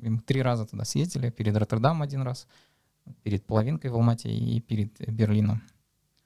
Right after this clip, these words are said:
И, ну, Жанбулат, мой друг, знаете, да, Жакенти Алматы Бро Тим, его прям тоже и в Роттердаме несло, и, и в Берлине несло.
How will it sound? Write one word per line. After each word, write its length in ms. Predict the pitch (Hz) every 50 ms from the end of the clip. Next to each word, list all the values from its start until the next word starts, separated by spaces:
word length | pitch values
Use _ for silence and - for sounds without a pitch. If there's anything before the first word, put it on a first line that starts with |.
| _ _ _ _ _ _ _ _ _ -
И, 460 | - 107 107 107 110 - - - 139 -
ну, 340 | - 110 110 107 104 110 120 107
Жанбулат, 460 | 110 120 120 110 113 123 147 - -
мой 180 | 131 113 107 107 113 -
друг, 280 | 113 107 113 113 107 107
знаете, 240 | 107 107 113 - 113
да, 120 | 120 120
Жакенти 360 | 113 107 104 - 104 98 - -
Алматы 260 | 98 104 107 - 101
Бро 160 | 98 107 101
Тим, 240 | - - 139 135 123 - _ _ - -
его 220 | 117 113 120 117
прям 220 | 113 113 113 113 117
тоже 280 | - 117 113 113 101
и 40 | 101
в 80 | 104 104
Роттердаме 440 | 110 110 - 107 117 135 151 147 135
несло, 320 | 127 117 - - 117 113
и, 380 | 110 - - 113 113 - - - - _ _ _ _ _ _ _ _ _
и 120 | - 104
в 40 | 101
Берлине 400 | 101 104 104 104 117 135 139 131
несло. 440 | 123 117 113 - - 113 113 117